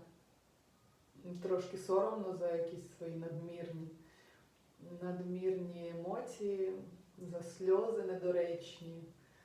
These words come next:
А, буває.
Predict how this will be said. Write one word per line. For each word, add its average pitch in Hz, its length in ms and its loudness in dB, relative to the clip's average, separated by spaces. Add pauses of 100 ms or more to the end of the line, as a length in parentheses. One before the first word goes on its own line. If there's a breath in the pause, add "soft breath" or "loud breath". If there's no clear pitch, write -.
(420 loud breath)
А, 196 40 -20 (1900)
буває. 175 720 0